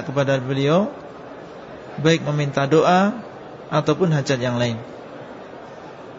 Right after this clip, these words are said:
Maka ini adalah suatu yang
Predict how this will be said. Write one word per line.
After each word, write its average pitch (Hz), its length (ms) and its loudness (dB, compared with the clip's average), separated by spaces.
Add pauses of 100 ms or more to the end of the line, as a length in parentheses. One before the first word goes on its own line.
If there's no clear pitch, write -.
(320)
Maka 160 580 4 (640)
ini 165 160 6
adalah 143 320 4
suatu 147 320 2
yang 139 260 4